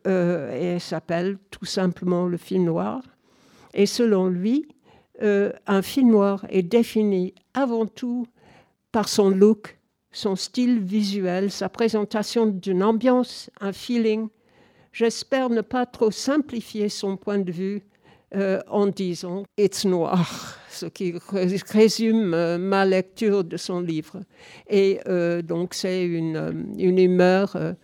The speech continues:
euh, voilà, une tendance du film. Et maintenant, nous, nous revenons, euh, euh, au peut-être un plus, euh,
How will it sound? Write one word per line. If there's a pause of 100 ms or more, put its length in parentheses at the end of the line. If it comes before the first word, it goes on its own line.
(380)
euh,
voilà,
une
tendance
du
film. (420)
Et
maintenant,
nous,
nous
revenons, (460)
euh, (100)
euh, (320)
au
peut-être (140)
un
plus,
euh,